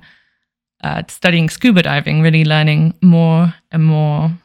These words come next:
about diving and spending almost every day diving, um, which I could go into on another episode maybe.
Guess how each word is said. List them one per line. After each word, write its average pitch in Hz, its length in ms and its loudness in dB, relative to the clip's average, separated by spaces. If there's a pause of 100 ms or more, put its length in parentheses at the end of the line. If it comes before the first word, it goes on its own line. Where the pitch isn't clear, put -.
(300)
about - 280 -6
diving 185 600 2
and 156 420 0
spending 156 580 0
almost 196 300 4
every 160 220 0
day 156 520 0
diving, 156 600 0 (300)
um, 151 320 -4
which - 420 -6 (160)
I 170 60 -10
could - 180 -6
go 160 120 2
into 156 300 0
on 143 120 -6
another 147 380 -2
episode 151 480 -2
maybe. 143 480 -4